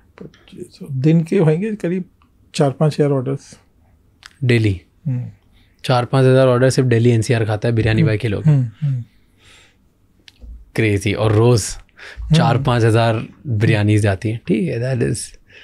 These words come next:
Speaker 1: कबाब भी और फिरनी भी और भी काफ़ी कुछ।
Speaker 2: हाँ, हाँ, मतलब, but सेवेंटी फ़ाइव परसेंट
Speaker 1: हाँ,
Speaker 2: businesses
Speaker 1: नहीं, people are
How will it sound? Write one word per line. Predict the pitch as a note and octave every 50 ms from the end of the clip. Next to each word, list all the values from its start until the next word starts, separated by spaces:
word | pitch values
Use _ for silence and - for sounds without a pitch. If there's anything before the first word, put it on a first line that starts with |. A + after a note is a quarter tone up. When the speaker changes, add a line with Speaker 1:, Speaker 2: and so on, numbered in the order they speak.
| - - _ _ _ _ _ _ _ - - _ -
Speaker 1:
कबाब | E3+ D3 D3 D3+ D#3+ D3+
भी | D3 C#3+ C#3+ E3 - _ _ _ - -
और | C#3+
फिरनी | - - D3 C#3+ D3 D3+ D3+
भी | C3+ C3 C3+ D3+
और | D3+ C#3 C#3 B2+
भी | C#3 C#3+
काफ़ी | C#3 - C3+ B2 - -
कुछ। | - C#3+ -
Speaker 2:
हाँ, | C3+ C#3+ A#2+
हाँ, | G#2+ G#2+ A#2+ B2+
मतलब, | A2+ A2+ A2+ A#2 A2+ A#2 A#2 A2+
but | B2+ C#3
सेवेंटी | C3 - B2+ A2+ A2+ A#2 A#2+
फ़ाइव | B2+ B2+ A#2+
परसेंट | A#2+ - B2+ A#2 A#2
Speaker 1:
हाँ, | A2+ A2
Speaker 2:
businesses | G2+ A#2 A#2 G#2 - A#2+
Speaker 1:
नहीं, | - F#3+ - - G3
people | F3 - G#3+ G3+
are | G3+ G3+ G3+